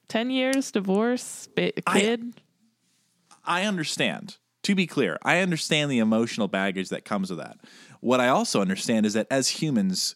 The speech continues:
Speaker 2: we're animals and we have needs. Uh, and if you find someone that you wanna have consensual sex with while your husband's on a date, it's okay. Is all I'm saying.
Speaker 1: Yeah, it is okay, but you have to get there on your own. And she's not get there on her own.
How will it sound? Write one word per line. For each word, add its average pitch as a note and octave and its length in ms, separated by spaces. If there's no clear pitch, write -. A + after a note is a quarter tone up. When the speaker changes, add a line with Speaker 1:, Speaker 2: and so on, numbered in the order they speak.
Speaker 2:
we're A2 140
animals G#2 680
and A2 160
we G#2+ 80
have G2+ 160
needs. G2 560
Uh, F#2+ 440
and A#3 140
if G#2+ 140
you D3 100
find E3 320
someone F3+ 240
that G#2+ 80
you A2 120
wanna A#2 180
have A2+ 180
consensual A2+ 580
sex - 380
with F2 300
while C3 280
your G#3 180
husband's F#3+ 460
on F#3+ 160
a G3+ 60
date, E3 400
it's - 180
okay. G#2+ 460
Is G#2 120
all G2+ 160
I'm D#2 80
saying. - 280
Speaker 1:
Yeah, B3 140
it G#3+ 100
is A#3 160
okay, F3 240
but - 140
you F3 100
have E3+ 120
to - 80
get - 180
there - 120
on - 100
your - 120
own. - 220
And F#3+ 100
she's G3 200
not G3+ 180
get A3+ 180
there - 120
on - 120
her - 180
own. - 160